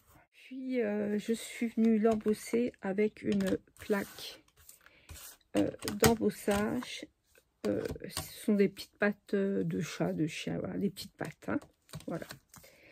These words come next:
Donc voilà, j'ai fait, euh, la première partie. Donc là, je vais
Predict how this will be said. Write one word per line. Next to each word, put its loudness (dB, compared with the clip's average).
Donc 0
voilà, 4
j'ai -2
fait, 0
euh, 2
la 8
première 6
partie. 0
Donc 0
là, 2
je 0
vais 2